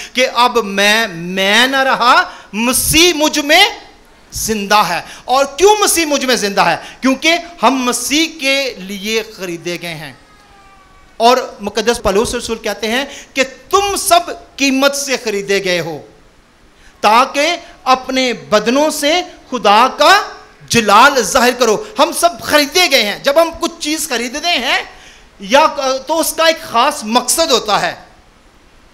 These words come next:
और जब हमें खुदा ने ख़रीदा है, मुकद्दस पौलुस रसूल कहते हैं कि तुम सब कीमत से खरीदे गए हो। और उसका जो अल्टीमेट गोल क्या है? ताकि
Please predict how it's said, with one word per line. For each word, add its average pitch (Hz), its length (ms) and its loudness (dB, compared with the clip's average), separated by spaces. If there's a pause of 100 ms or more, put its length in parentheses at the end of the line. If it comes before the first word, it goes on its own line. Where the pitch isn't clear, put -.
(140)
और 269 440 4
जब 285 160 2
हमें 247 320 0
खुदा 302 280 0
ने 302 160 0
ख़रीदा 247 480 0
है, 262 240 0 (480)
मुकद्दस 220 400 -6
पौलुस 254 360 -4
रसूल 269 220 -8
कहते 247 300 -4
हैं 294 220 -2 (260)
कि 285 100 -4
तुम 294 260 -4
सब 330 320 0
कीमत 311 280 0
से 311 160 0
खरीदे 220 340 -2
गए 214 100 -2
हो। 185 220 -2 (220)
और 285 180 2
उसका 302 320 -2
जो 294 140 -4
अल्टीमेट 247 640 -6
गोल 214 220 -4
क्या 233 200 -2
है? 247 220 2 (320)
ताकि 233 560 2